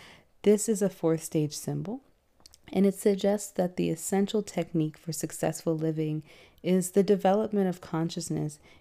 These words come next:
in which peace and happiness dwell. There is also a hint that good fortune is going to bless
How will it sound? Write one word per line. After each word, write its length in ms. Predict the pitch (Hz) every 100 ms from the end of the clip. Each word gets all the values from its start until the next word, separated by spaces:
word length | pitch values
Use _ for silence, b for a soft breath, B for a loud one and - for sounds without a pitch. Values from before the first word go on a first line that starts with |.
| b
in 160 | 170
which 280 | 165 165 -
peace 500 | - - 190 185 - - -
and 100 | 160
happiness 760 | - - 156 151 156 151 147
dwell. 440 | - 151 147 156 156 B B B B B
There 220 | 185 190 -
is 280 | 180 175 -
also 480 | - 202 202 202 190
a 80 |
hint 460 | 175 - 170 156 -
that 260 | - 151 - _ _
good 240 | - 262 269
fortune 720 | - 240 247 - 160 175 180 - B B -
is 200 | 170 165
going 560 | 160 165 165 160 160
to 220 | 156 -
bless 540 | 151 151 143 143 -